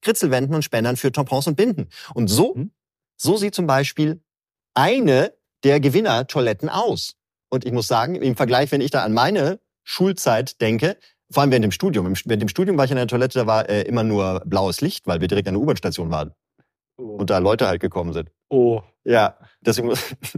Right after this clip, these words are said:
Speaker 1: <laughs> naja, man hilft, wo man kann. Ähm, die sieht doch wirklich meisterlich aus, möchte ich sagen.
Speaker 2: Und die hat so, die ragt bis ganz oben ans Dach fast, an die Decke fast, ne?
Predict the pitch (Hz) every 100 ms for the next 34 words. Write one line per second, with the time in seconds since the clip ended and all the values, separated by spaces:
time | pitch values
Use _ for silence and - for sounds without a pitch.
0 | _ - - - - - 151 160 131 135
1 | 139 - 98 90 80 - - - - 139
2 | 147 147 _ _ _ _ _ _ _ -
3 | 110 123 185 113 117 110 90 - _ 101
4 | 135 202 120 87 82 90 85 87 - 101
5 | 85 78 80 _ _ _ - _ 160 143
6 | 139 127 - 127 135 110 147 160 - _
7 | 165 127 175 - 170 _ 196 202 208 220
8 | 214 - 233 320 170 127 - 208 - -
9 | 104 92 - _ - 120 123 170 170 131
10 | 98 90 - 113